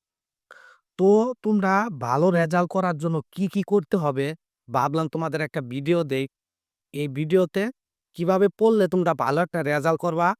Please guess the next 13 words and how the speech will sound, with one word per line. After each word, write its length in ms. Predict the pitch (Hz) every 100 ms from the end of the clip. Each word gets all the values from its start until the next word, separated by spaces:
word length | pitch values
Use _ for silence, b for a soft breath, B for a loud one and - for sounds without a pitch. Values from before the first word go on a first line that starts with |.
| _
পাবলিকে 460 | 165 160 156 160 165
চান্স 300 | - 156 156 -
পাবা 260 | 156 165
এবং 220 | 175 156 165
শুরুর 320 | - 151 196 185
দিকে 200 | 185 160
থাকবা, 300 | 135 120 123
বা, 200 | 151 156 208 b b b b
আ, 240 | 135 131 135
আমার 320 | 165 185 165
জীবনের 400 | 131 165 202 202
অভিজ্ঞতা 540 | 190 196 156 143 170
থেকে 360 | 156 151 151 151